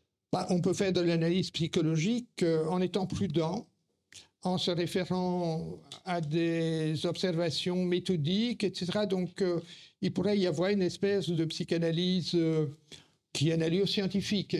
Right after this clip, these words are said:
C'est ce qu'espèrent, euh, c'est ce qu'ont promu, euh, certains chercheurs, même en France. Euh, euh, Daniel Wiglocher, par exemple, euh, et quelques autres, euh,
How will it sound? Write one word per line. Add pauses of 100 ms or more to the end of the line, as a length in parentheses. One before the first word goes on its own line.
C'est
ce (560)
qu'espèrent,
euh,
c'est
ce
qu'ont
promu,
euh,
certains
chercheurs,
même
en
France.
Euh, (500)
euh,
Daniel
Wiglocher, (120)
par
exemple,
euh,
et (300)
quelques
autres,
euh,